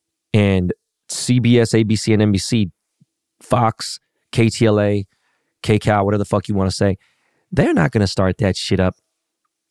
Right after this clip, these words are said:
you know, at midnight here and there. Now, maybe some of the websites and stuff, and they're running news and everything, right? But then the news is gonna just air, you know, it's, the, the last showing is,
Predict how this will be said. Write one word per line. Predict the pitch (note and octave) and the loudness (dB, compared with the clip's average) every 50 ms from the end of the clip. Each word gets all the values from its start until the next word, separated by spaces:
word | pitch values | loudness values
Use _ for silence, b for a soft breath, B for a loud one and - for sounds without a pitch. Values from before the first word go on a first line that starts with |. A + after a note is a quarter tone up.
| _ _ - | _ _ 0
you | A#2 G#2+ | 2 2
know, | G2+ F#2+ F#2 F2+ - - | 4 2 2 0 -2 -2
at | G#2 - - | -4 -2 0
midnight | G2+ G2 F#2+ F#2 | 0 0 2 2
here | F#2+ F#2+ | 2 2
and | F#2 F2 | 0 0
there. | E2+ B B B B B | -4 B B B B B
Now, | A#2 A#2+ A#2+ | 0 2 2
maybe | A#2 A#2 A#2+ B2+ C3 C#3 C3 C3 C3 | 2 0 0 0 0 0 0 0 -2
some | - - B2 A2 | 0 0 0 0
of | G2+ | 0
the | F#2+ F#2 | 0 0
websites | F2 G2+ A#2 D3+ - - - A#2+ G#2 G2 - - | 2 2 0 0 0 -2 -2 0 0 -2 -2 -4
and | F#2+ F2+ | -4 -6
stuff, | - - G2+ F#2+ F#2 - - - b b b b b b b b b b | -2 0 0 0 0 -2 -6 -14 b b b b b b b b b b
and | - A#2+ B2 C3 | 2 2 4 4
they're | C3+ C3+ | 4 2
running | C3 D3 E3 F3+ E3+ C3+ | 2 2 0 0 0 2
news | A#2+ A2+ G#2+ G#2 | 2 2 2 2
and | F#2 G2+ | 2 0
everything, | G2+ G2+ G2 - G2+ G2 | 0 0 0 0 0 2
right? | G2 G#2 G#2+ - | 2 0 0 0
But | - G#2+ | 0 0
then | - A#2 A#2+ | 0 2 2
the | A#2 | 2
news | A#2 C3 D3+ E3+ D#3 C3 | 2 2 2 2 2 0
is | A#2+ A2+ | 0 0
gonna | - A#2 A2 | 0 0 0
just | G#2 A2+ G#2+ - - | -2 -4 -8 -4 0
air, | A#2+ B2 C3 A2+ | 0 2 2 2
you | G2+ F#2+ G2 G#2 | 0 0 0 0
know, | G2+ G#2+ | 2 0
it's, | G#2 - - - | 0 -2 -6 -4
the, | G2 F#2+ - | -2 -2 0
the | - G#2+ G2+ | 2 2 2
last | G#2 A2+ B2+ C#3+ D3 - | 2 2 2 0 -2 -4
showing | - - C3 C#3+ D3 A#2+ G2+ F#2+ F#2 b b b b b b b b b | -2 -2 0 0 2 0 0 -2 -4 b b b b b b b b b
is, | - A2 G#2 G2+ F2+ - | 0 2 2 2 2 -2